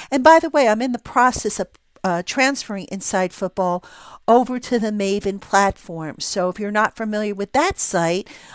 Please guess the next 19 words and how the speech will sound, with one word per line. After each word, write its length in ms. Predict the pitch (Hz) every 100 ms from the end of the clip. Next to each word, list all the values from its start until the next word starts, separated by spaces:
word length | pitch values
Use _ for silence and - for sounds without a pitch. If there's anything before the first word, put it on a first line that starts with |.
| - 196
um, 320 | 190 180 -
I 80 | 202
hope 320 | 202 240 226
you 100 | 226
will 140 | 202
check 340 | 202 - 202 -
that 180 | 196 185
out. 260 | 208 247
You 120 | 226 214
can 180 | 214
find 360 | 202 247 262 269
the 60 | 220
Maven 540 | 190 185 190 208 220 - - - _ -
at 380 | 190 185 180 - - -
footballmaven 1300 | - - 269 302 277 277 233 202 214 220 226 233
dot 320 | 202 170 170 - -
I 300 | 180 185 220 -
O 380 | 202 196 190 196
slash 560 | - - 185 180 -